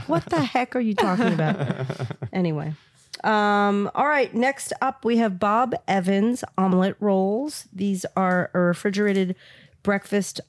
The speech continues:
Speaker 1: option. Bob Evans is like a, it's like a restaurant,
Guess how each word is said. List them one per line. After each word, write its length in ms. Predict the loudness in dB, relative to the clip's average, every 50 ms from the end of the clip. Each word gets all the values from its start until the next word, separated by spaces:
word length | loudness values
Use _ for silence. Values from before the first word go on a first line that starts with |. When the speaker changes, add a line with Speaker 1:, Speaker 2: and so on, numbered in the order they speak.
| _ -2
Speaker 1:
option. 580 | 0 0 0 -2 -4 -4 -2 0 0 0 0
Bob 320 | 0 0 0 0 0 0 -2 -2 0
Evans 580 | 0 0 2 2 2 2 2 2 0 0 -4 -8 -8 -6
is 420 | -4 -4 -2 -4 -4 -6 -8 -8
like 200 | -8 -8 -6 -6
a, 280 | -4 -4 -4 -4 -6 -8 -12 _ -20 _ _ _ _ _ _ _ _ -12 -12 -12 -14 -20 _ _ _ _
it's 160 | -18 -10 -6
like 160 | -6 -4 -4 -4
a 80 | -4
restaurant, 520 | -2 -2 -4 -4 -4 -6 -6 -6 -6 -8